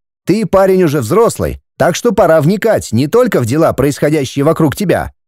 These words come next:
но и осознавать важность внешней политики империи. Продолжал распинаться Стуков, вмешиваясь своей болтовнёй в мои важные размышления.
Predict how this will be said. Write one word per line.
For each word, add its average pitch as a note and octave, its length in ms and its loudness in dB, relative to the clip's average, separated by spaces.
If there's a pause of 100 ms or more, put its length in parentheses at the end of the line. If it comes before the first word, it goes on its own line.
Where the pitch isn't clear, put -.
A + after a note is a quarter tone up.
но A2 160 0
и B3+ 60 2
осознавать G#3 560 0
важность C#3 540 0
внешней D3 400 0
политики E3+ 520 -2
империи. E3 580 -2 (560)
Продолжал G#2 560 0
распинаться C3+ 580 -2
Стуков, F3+ 500 0
вмешиваясь D#3 640 0
своей C#3+ 300 -2
болтовнёй B2+ 600 0
в G2+ 60 -2
мои B2+ 220 0
важные C3+ 720 0
размышления. G#2+ 840 -2